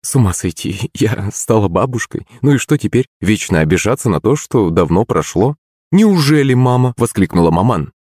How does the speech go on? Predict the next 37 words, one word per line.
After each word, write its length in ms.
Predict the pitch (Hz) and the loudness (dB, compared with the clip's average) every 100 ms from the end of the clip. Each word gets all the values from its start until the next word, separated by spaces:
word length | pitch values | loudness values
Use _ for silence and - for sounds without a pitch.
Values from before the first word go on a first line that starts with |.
| - | -2
«То, 120 | 175 | -2
что 180 | - 127 | 2 0
я 120 | 151 | 2
тебе 200 | 139 143 | 0 2
говорила 420 | 135 127 180 156 | 2 2 2 2
до 100 | 123 | 0
того, 220 | 117 127 | 2 0
как 180 | 156 135 | 0 0
убежать 400 | 127 117 165 165 | 0 2 0 0
из 160 | 180 139 | -2 0
дома, 380 | 202 185 107 - | 0 2 0 -4
сейчас 420 | - 123 175 - | -6 -2 -2 -2
ты 160 | - 226 | 2 4
мне 180 | 254 226 | 6 4
говоришь? 440 | 196 131 80 - - | 2 0 -2 -6 -4
Вот 180 | 143 151 _ _ | 0 0 _ _
точно 500 | 165 220 - 165 139 | 0 2 0 0 0
такие 680 | - 147 - - 196 170 165 | 0 -2 -2 0 4 4 2
же 220 | - 165 | 0 -2
слова!» 540 | 165 156 170 156 160 - _ _ _ | 0 0 2 0 -2 -6 _ _ _
«Да, 420 | - 113 87 87 - - | -4 -2 -2 -8 -10 -8
я 320 | 92 117 107 - | -2 0 -2 0
поняла 420 | 104 110 107 127 | 0 2 0 -2
все», 400 | - - - 67 - | -4 -6 -4 -4 -6
грустно 420 | 92 98 85 78 | -2 0 0 -2
ответила 340 | 73 76 73 | -2 -2 -2
бабуля, 420 | 76 107 104 71 - _ - | -2 0 -2 -2 -8 _ -8
захотелось 600 | 101 117 120 139 87 - | -6 -4 0 0 0 -2
нормальной 480 | 98 90 104 131 92 | -2 0 0 0 0
жизни. 440 | 82 131 110 92 - _ _ _ - | 0 -2 -2 -4 -6 _ _ _ -6
Притом, 680 | 104 - 151 117 50 50 - | -4 0 0 -2 -6 -12 -6
кроме 240 | - 117 | -2 0
тебя 240 | - 95 110 | 0 0 2
у 80 | 87 | 2
нас 520 | 82 92 92 - - | 2 0 -2 -8 -8
никого 500 | - 110 98 110 101 | -2 0 0 2 2
нет. 300 | 98 107 - | 2 0 -4